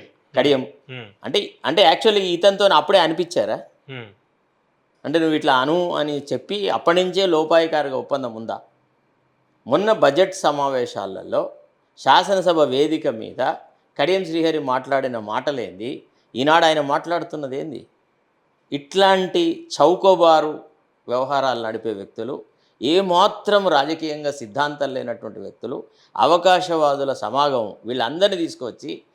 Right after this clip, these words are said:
Speaker 1: కాంగ్రెస్లో చేర్పిస్తే కాంగ్రెస్ బలపడుతుందా?
Speaker 2: హ్మ్.
Speaker 1: ఒక ప్రశ్న. ఇది సహజంగా ఈనాడు కాంగ్రెస్ క్యాడర్ ఆలోచిస్తున్న వ్యవహారాలు. హైదరాబాద్లో ఉన్న ఒక నలుగురు, పది మంది నాయకులు ఏదో రకంగా కేంద్ర పార్టీ,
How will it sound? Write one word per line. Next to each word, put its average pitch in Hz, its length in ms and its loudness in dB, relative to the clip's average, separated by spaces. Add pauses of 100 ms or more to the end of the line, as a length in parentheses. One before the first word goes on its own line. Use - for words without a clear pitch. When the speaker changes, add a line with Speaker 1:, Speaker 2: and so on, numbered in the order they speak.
(280)
Speaker 1:
కాంగ్రెస్లో 175 540 0
చేర్పిస్తే 147 560 -4
కాంగ్రెస్ 135 480 -4
బలపడుతుందా? 110 840 -4 (420)
Speaker 2:
హ్మ్. 127 160 -16 (540)
Speaker 1:
ఒక 120 100 -10
ప్రశ్న. 156 360 0 (600)
ఇది 139 340 -6
సహజంగా 175 680 0
ఈనాడు 156 580 -2 (320)
కాంగ్రెస్ 180 400 2
క్యాడర్ 190 360 4
ఆలోచిస్తున్న 151 640 0
వ్యవహారాలు. 104 400 -6 (420)
హైదరాబాద్లో 160 760 2
ఉన్న 151 160 -4
ఒక 143 180 -2
నలుగురు, 139 600 -4
పది 123 140 -4
మంది 127 420 -8
నాయకులు 127 640 -6 (440)
ఏదో 151 280 2
రకంగా 131 720 0 (100)
కేంద్ర 131 560 -2 (800)
పార్టీ, 117 640 -6